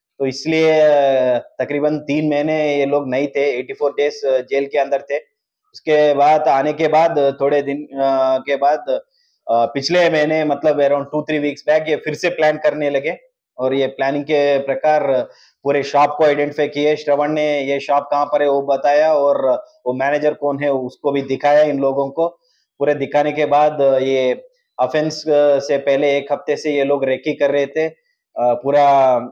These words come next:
उनके छानबीन कर रहे थे, वो है कौन, कैसे जाते हैं, वो सब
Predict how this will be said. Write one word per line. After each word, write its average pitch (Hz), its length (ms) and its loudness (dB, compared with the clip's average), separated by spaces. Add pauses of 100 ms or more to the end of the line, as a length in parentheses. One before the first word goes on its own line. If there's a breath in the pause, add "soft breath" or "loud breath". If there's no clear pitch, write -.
(100)
उनके 131 600 -2
छानबीन 135 460 -4
कर 135 140 0
रहे 139 160 0
थे, 139 120 -4
वो 139 180 2
है 131 180 0
कौन, 139 300 -2
कैसे 135 320 -4
जाते 139 300 0
हैं, 139 60 0
वो 131 140 -2
सब 151 240 -4